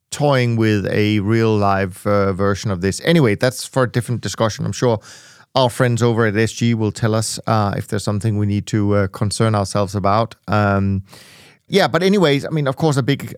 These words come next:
uh, obsession, uh, from the, uh, allocator world, uh, is justifying their business by saying, "Well, you can't just buy a trend follow, you need to add a few extra things." And of course, for some, uh, firms out there, that has worked very well. So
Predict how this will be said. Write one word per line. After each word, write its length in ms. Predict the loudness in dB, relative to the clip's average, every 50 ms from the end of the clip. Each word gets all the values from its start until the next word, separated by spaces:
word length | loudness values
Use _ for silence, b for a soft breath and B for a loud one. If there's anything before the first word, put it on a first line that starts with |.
| -2
uh, 220 | 0 2 2 2 0 0
obsession, 720 | -2 -4 -2 0 0 0 0 0 0 0 2 2 0 -2 -2 -2
uh, 320 | 2 2 4 4 4 2
from 300 | 0 0 -2 -2 0 0
the, 340 | 0 0 2 0 0 -2 -4 -2
uh, 200 | 0 0 0 0 0 0
allocator 760 | 0 2 2 0 0 0 0 0 2 2 2 2 0 -2 -6
world, 560 | -8 -4 0 2 2 2 2 2 0 -2 -4 -6 -4
uh, 480 | 0 0 2 2 2 2 2 0 0 -2 b b b b b _ 0
is 280 | 2 2 2 2 -2 -8 -14 -20 _ -4
justifying 680 | -2 -2 -2 -2 -2 -2 0 0 2 2 0 0 0
their 160 | 0 0 0 0
business 440 | 2 0 0 0 0 -2 -4 -2
by 220 | -2 0 0 0 0
saying, 280 | 0 0 0 0 0
"Well, 340 | 2 2 2 2 0 -2 -4 -8
you 120 | -8 -6 -2
can't 220 | -2 -2 -2 -2
just 160 | -4 -6 -2
buy 140 | -2 -2 -2
a 40 | -2
trend 260 | -2 -2 -2 0 0
follow, 160 | 0 -2 -2
you 160 | 0 -2 -2 -2
need 240 | 0 0 -2 -2
to 140 | -2 -4 -6 -2
add 340 | 0 2 2 2 2 2 0
a 40 | -2
few 300 | -4 -4 -2 -2 0 0
extra 300 | 0 -2 -4 -4 -8 -6
things." 560 | -2 0 0 0 0 0 -2 -4 -6 -8 -12 B B B B B B B B B -6
And 100 | -2 -2
of 80 | -2 -2
course, 180 | -2 -4 -4
for 120 | -2 -4 -2
some, 340 | -2 0 0 0 -2 -4 -6 -8 -4
uh, 220 | -2 0 0 0
firms 340 | 0 0 0 0 0 0 0
out 160 | -2 -2 0
there, 260 | -2 -2 -2 -2 -2
that 200 | -2 -2 -2 -2
has 140 | -2 -4 -2
worked 240 | -2 -2 -2 -2 -6
very 280 | -10 -2 0 2 2 2
well. 240 | 2 2 2 0 0
So 320 | 0 0 0 0 0